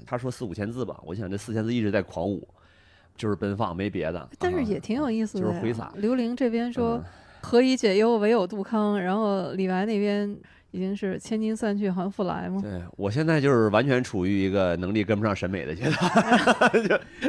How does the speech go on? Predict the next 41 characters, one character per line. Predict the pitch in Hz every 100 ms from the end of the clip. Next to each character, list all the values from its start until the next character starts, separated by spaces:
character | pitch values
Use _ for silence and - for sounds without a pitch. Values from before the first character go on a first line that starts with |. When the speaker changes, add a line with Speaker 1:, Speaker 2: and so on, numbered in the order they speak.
| - -
Speaker 1:
<laughs> | 247 - - 196 -
这 | 147
个 | 127
没 | 120
写 | 123
出 | 98
来， | 98 73 80
我 | 80
就 | 92
重 | - 95
新 | 98
写。 | 95 69 50
我 | -
想， | 85 - 69 50 - _ - -
我 | 101 98
既 | 135
然 | 135 90 92 101 - - - - _ _
高 | 139 131
高 | 127 131
的 | 123
写 | - 78
不 |
出 | 87
来， | 90 87
那 | 104
我 | 92 76
就 | 95
写 | 87 80 50 - _ _ _ _
纯 | - 95
贴 | 101 90
地 | 85 85
的， | 60 -
我 | - 82
就 | 98
写 | 95 87 65 50
一 | 73
个 | 85 78 52 _ _ _ _ -
我 | 85
自 | 82 104
己 | 85 85
的。 | -